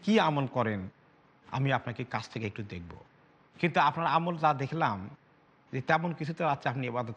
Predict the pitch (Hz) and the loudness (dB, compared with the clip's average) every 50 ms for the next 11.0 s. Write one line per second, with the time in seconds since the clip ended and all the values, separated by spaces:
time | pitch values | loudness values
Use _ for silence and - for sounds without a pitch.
0 | - - 123 120 117 113 117 110 101 92 80 73 71 - - - _ _ _ _ | -8 -4 -2 -2 0 -2 -2 -4 -6 -8 -10 -12 -16 -18 -20 -20 _ _ _ _
1 | _ _ _ _ _ - - 143 - - 233 247 262 202 139 135 123 120 110 104 | _ _ _ _ _ -12 -10 -10 -6 -2 0 2 2 2 2 2 2 2 0 0
2 | - 117 104 104 101 104 104 98 101 - - 101 104 110 104 101 110 107 107 104 | -2 -2 -2 -2 -2 -4 -4 -4 -6 -6 -4 0 2 2 2 2 0 -4 -4 -4
3 | 95 - - 117 110 - 127 113 113 113 117 110 113 - - 113 107 - - - | -6 -8 -8 -8 -6 -4 -4 -2 -2 -2 -2 -2 -2 -2 -4 -6 -6 -6 -6 -8
4 | 170 - 190 185 - - 139 131 127 - - - 202 214 208 226 180 - 110 - | -4 -2 -4 -4 -4 -4 -4 -4 -4 -4 -2 0 0 2 2 0 0 -2 -4 -8
5 | - 113 95 95 95 92 92 92 - - 95 92 87 92 - - 101 101 101 120 | -8 -8 -6 -6 -6 -6 -8 -10 -10 -12 -12 -10 -10 -12 -12 -10 -10 -10 -8 -8
6 | 131 151 175 190 196 _ _ _ _ _ _ _ _ _ _ _ _ - 165 175 | -8 -8 -10 -12 -14 _ _ _ _ _ _ _ _ _ _ _ _ 0 2 4
7 | 185 165 175 185 180 180 180 180 214 226 254 269 269 269 262 233 202 - 196 202 | 4 4 4 4 2 2 2 2 4 6 6 6 6 6 4 2 0 0 0 2
8 | 202 185 165 147 143 165 151 151 147 160 185 208 202 196 - - 180 170 190 196 | 2 2 0 0 0 0 0 2 4 2 2 2 0 -4 -4 -4 -4 -2 -2 -2
9 | 202 208 196 190 190 - - 170 175 165 165 170 175 185 175 170 170 175 175 156 | -2 -4 -8 -10 -10 -6 -4 -2 2 2 2 4 4 4 4 4 4 2 0 0
10 | - - 170 180 175 160 156 - 156 156 143 135 131 120 - 123 110 101 92 85 | 0 0 0 0 0 0 -2 -2 0 0 2 0 0 0 -2 -4 -4 -4 -6 -8